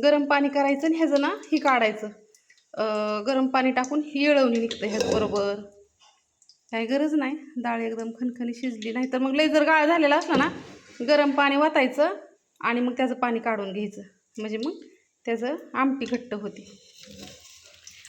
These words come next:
आता ही डाळ आहे ना, काढून घ्यायची आणि लगेच वाटायची आणि मग हिला परतायची.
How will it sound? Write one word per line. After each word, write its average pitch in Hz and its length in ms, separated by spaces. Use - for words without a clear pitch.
आता 254 160
ही 339 100
डाळ 339 280
आहे 349 100
ना, 320 80
काढून 330 360
घ्यायची 320 340
आणि 311 200
लगेच 381 240
वाटायची 285 520
आणि 262 160
मग 349 140
हिला 427 220
परतायची. 254 520